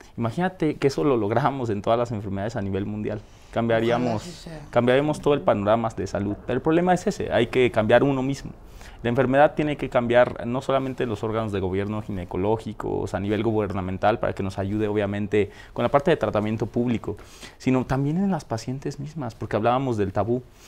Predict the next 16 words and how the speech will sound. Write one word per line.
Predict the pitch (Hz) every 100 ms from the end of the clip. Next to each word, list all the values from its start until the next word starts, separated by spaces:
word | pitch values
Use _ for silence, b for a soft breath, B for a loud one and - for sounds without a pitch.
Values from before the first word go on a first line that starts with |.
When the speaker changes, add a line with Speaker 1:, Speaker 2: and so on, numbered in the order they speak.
| B B
Speaker 1:
Entonces, | 135 139
una | 180
mujer | 202 160 160
realmente, | 165 160 143 135 139 110 98
esto | 101 131
que | 117
vemos | 104 107 117
del | 104 92
empoderamiento, | 95 98 90 90 107 110 110
etcétera, | 107 104 147 175
el | 131
empoderamiento | 131 139 147 160 180 202
realmente | 190 170 160 156
es | -
que | 147
conozcan | 117 131 - 147